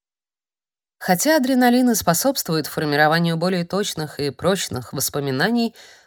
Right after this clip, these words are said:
он помогает лишь до определенной степени. Если же мы, как утверждает Бессел ван дер Колк в книге «Тело помнит все», сталкиваемся с чем-то ужасающим, особенно если это что-то вводит нас в неизбежный шок,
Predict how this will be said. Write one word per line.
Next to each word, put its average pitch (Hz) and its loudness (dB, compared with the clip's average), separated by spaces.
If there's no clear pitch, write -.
он 220 0
помогает 202 0
лишь 180 -2
до 175 6
определенной 160 0
степени. 104 -6
Если 208 0
же 196 0
мы, 240 0
как 170 -2
утверждает 180 0
Бессел 165 -4
ван 180 0
дер 143 -4
Колк 180 -4
в - -16
книге 170 -2
«Тело 165 0
помнит 160 0
все», 180 -2
сталкиваемся 185 2
с - -6
чем-то 180 -2
ужасающим, 165 0
особенно - 0
если 175 0
это 165 0
что-то 170 -4
вводит 165 -4
нас 156 -4
в 151 -6
неизбежный 165 0
шок, 208 -2